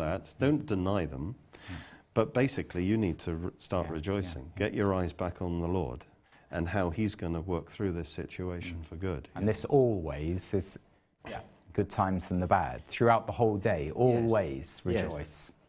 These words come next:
Speaker 3: Yes.
Speaker 2: In every way,
Speaker 1: Yes.
Speaker 2: at every t-, in every
Speaker 3: Yeah.
Speaker 2: time.
Speaker 3: And it's rejoicing with a purpose, in a sense. I mean, it's not just rejoicing for its own sake,
Speaker 1: Mm.
Speaker 3: although it, it could,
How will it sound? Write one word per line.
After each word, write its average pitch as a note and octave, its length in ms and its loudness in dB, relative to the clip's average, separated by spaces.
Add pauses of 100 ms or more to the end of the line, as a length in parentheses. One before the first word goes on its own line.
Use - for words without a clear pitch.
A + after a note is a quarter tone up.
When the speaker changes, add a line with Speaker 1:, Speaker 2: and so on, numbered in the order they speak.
(140)
Speaker 3:
Yes. A2+ 200 -2
Speaker 2:
In G#2 60 -2
every G#2+ 320 0
way, D2+ 280 2
Speaker 1:
Yes. E2+ 220 0
Speaker 2:
at F#2 120 -2
every G2+ 260 0
t-, - 160 -8
in G#2+ 160 2
every G#2 280 0
Speaker 3:
Yeah. - 80 -8
Speaker 2:
time. D2+ 400 -4 (320)
Speaker 3:
And F#3+ 120 4
it's G3 160 4
rejoicing G3+ 500 4
with G2+ 140 2
a F2+ 40 0
purpose, B2 520 0
in F2+ 80 -4
a D2+ 80 -8
sense. - 500 0
I A2 80 -2
mean, A2+ 100 -2
it's G#2 100 -4
not A#2+ 120 -2
just - 260 -4
rejoicing G2 460 -2
for - 140 -10
its - 120 -8
own G2 160 0
sake, F#2+ 300 -2 (260)
Speaker 1:
Mm. F2+ 200 -6
Speaker 3:
although F2+ 320 2 (260)
it, - 120 -12 (320)
it E2 160 -10
could, - 120 -12